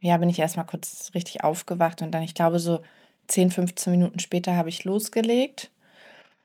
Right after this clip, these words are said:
Und mein Flusensieb ist auch ganz komisch angebracht an der Waschmaschine, so ganz weit unten.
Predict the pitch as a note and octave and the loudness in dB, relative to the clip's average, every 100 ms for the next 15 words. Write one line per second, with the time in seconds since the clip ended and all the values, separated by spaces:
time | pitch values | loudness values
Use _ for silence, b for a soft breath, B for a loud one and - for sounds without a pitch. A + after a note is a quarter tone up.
0 | b _ - F#3+ F3+ F3+ F3 G3+ A3 A3+ | b _ 4 6 8 6 6 6 8 6
1 | A3 G#3+ G3+ E3+ - F3 F3 - F#3 F3+ | 4 0 2 2 2 0 0 0 2 2
2 | - F3 G3 F#3+ F3+ F3+ F3+ F3 F3 - | 2 4 4 2 0 2 4 6 4 2
3 | F3+ - F#3 F#3 F3+ F3 F3 G3 G3+ F3+ | -2 2 4 4 2 4 4 4 4 4
4 | F3+ F3+ - G3 A3+ F3+ F3 A3 D#4+ | 4 2 4 6 6 4 4 4 2